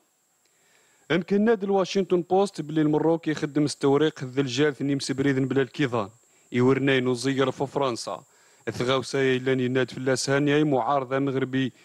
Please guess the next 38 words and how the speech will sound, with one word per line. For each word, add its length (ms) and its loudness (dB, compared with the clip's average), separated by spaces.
فؤاد 480 0
عبد 280 -4
الممني. 460 0
إلا 260 2
ني 120 0
وكذ 340 0
بلي 200 0
المروك 440 2
يخدم 360 -2
في 160 -8
بريد 260 2
نو 100 4
ذي 180 0
حلينش. 540 0
أمو 200 2
الصنف 580 0
ذو 160 2
سميري 400 0
اللي 160 -2
معاونا 460 2
ذو 220 -6
غير 260 0
نو 100 -2
مسبريد 440 0
بلا 180 -2
الكيضان. 480 -4
أولني 440 2
لان 380 0
يفاور 460 2
ناس 300 2
انترقزا 640 0
يخدمن 480 0
ذو 260 -4
غير 120 4
الزرفان 600 -2
فؤاد 440 0
عبد 320 -2
الممني 600 0